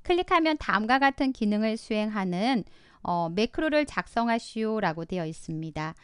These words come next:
그래서 매크로를 작성하라고 되어 있어서, 음, 매크로 이름을, 어, 문제에 나와 있나 잠깐 확인할게요. 음, 네.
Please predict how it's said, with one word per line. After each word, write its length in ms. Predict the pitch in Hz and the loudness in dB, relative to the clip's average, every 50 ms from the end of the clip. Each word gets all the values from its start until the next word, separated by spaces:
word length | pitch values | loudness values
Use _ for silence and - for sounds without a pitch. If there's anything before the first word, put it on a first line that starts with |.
| - _ _ _ _ _ | -20 _ _ _ _ _
그래서 260 | - - 180 170 165 156 | -8 -6 -4 -4 -4 -2
매크로를 480 | - 196 202 - - 302 285 285 277 269 | -4 -4 -4 -2 -2 0 2 2 2 0
작성하라고 880 | - - 185 - - 233 226 240 240 240 233 226 226 214 226 226 220 214 | 0 -4 -6 -4 -2 -2 0 2 2 2 2 2 2 0 -2 -4 -4 -4
되어 220 | 202 185 190 185 | -2 -2 -2 -2
있어서, 600 | 165 156 - 180 180 190 - 339 330 247 180 - - _ _ _ _ - | -4 -6 -4 -4 -6 0 2 4 4 4 4 0 -4 _ _ _ _ -6
음, 340 | 233 233 233 233 233 233 208 | -2 -2 0 0 -2 -2 -2
매크로 400 | 185 180 - _ - - 240 226 | -4 -6 -6 _ -4 -4 -2 0
이름을, 920 | 254 311 294 339 330 311 240 185 175 180 185 208 214 208 190 170 165 - - _ | 0 0 0 2 2 2 2 2 0 0 -2 -2 -2 -2 -4 -4 -6 -10 -12 _
어, 220 | 180 185 180 180 175 | -10 -8 -8 -8 -8
문제에 360 | 175 180 190 180 - 196 190 | -8 -8 -8 -8 -6 -8 -6
나와 300 | 180 160 160 170 175 175 | -6 -6 -6 -6 -6 -6
있나 220 | 175 175 175 170 | -6 -6 -8 -8
잠깐 360 | - - - 165 - 180 190 | -10 -12 -14 -14 -10 -8 -8
확인할게요. 960 | 202 214 214 - 220 214 208 190 185 - _ - 175 175 185 208 247 285 339 349 - _ _ - _ _ _ _ _ _ _ _ - | -6 -8 -8 -8 -6 -6 -6 -6 -8 -12 _ -12 -10 -6 -4 -2 -2 -2 -2 -4 -8 _ _ -20 _ _ _ _ _ _ _ _ -14
음, 220 | 202 202 196 196 190 - - _ _ _ - | -12 -12 -12 -12 -14 -18 -20 _ _ _ -16
네. 460 | 165 170 165 170 196 226 262 294 | -14 -12 -10 -10 -8 -8 -8 -8